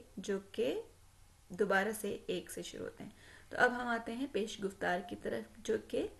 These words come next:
इस किताब के पहले सफ़े पर मौजूद है। बिस्मिल्लाहिर्रहमानिर्रहीम, पेश गुफ्तार।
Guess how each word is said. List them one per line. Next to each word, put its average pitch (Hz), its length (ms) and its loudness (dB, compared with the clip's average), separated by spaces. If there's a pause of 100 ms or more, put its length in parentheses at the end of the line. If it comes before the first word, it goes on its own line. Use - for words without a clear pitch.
(520)
इस - 180 4
किताब 208 440 2
के 285 100 4 (560)
पहले 208 260 4
सफ़े - 280 -4
पर - 140 -4
मौजूद - 400 -6
है। - 140 -10 (1300)
बिस्मिल्लाहिर्रहमानिर्रहीम, 214 1300 2 (200)
पेश - 280 -2
गुफ्तार। - 380 -4